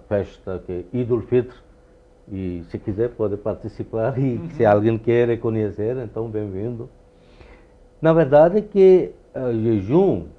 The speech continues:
Speaker 1: eh, não é só no Islã, cada religião tem.
Speaker 2: Sim.
Speaker 1: Inclusive o Sagrado Alcorão fala que Deus, eh, obrigou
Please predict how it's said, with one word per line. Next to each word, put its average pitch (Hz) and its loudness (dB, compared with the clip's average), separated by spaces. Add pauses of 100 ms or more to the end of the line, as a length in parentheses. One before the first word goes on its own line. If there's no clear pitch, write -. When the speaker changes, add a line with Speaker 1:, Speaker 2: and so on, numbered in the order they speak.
(1080)
Speaker 1:
eh, 113 2 (920)
não 156 4
é 165 2 (1300)
só 123 0 (440)
no 123 -2
Islã, 85 -8 (500)
cada 170 0
religião 127 0
tem. 95 -8 (500)
Speaker 2:
Sim. 185 -16 (680)
Speaker 1:
Inclusive 139 0
o 160 2
Sagrado 131 2
Alcorão 175 2
fala 110 -4 (640)
que 117 0
Deus, 117 0 (180)
eh, 127 -4
obrigou 120 0